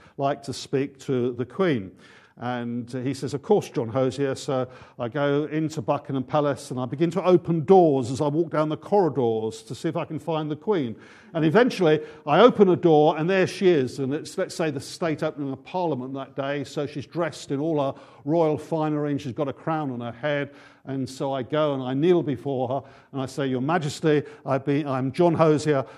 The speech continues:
I've been a loyal citizen, uh, o-, of Your Majesty all my life. I've come to ask you to grant me a request." Let me tell you this,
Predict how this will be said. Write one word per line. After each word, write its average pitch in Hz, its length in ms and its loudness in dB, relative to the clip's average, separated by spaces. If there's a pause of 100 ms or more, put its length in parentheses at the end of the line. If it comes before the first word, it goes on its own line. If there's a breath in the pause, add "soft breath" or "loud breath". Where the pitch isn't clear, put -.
(180 loud breath)
I've 131 260 -2
been 139 140 -2
a 139 40 0
loyal 165 320 4
citizen, 131 720 -2 (340 loud breath)
uh, 131 40 -6
o-, 131 580 0
of 110 200 -6
Your 127 200 -2
Majesty 147 400 -2
all 160 480 0
my 131 240 0
life. 127 440 -2
I've 127 180 -6
come 175 220 -2
to - 160 -6
ask 143 280 -4
you 135 100 -2
to 135 120 -10
grant 135 340 -4
me 135 180 -6
a 127 80 -6
request." - 680 -8 (320 soft breath)
Let 196 100 -6
me 214 80 -4
tell 185 220 -2
you 139 120 0
this, - 560 -6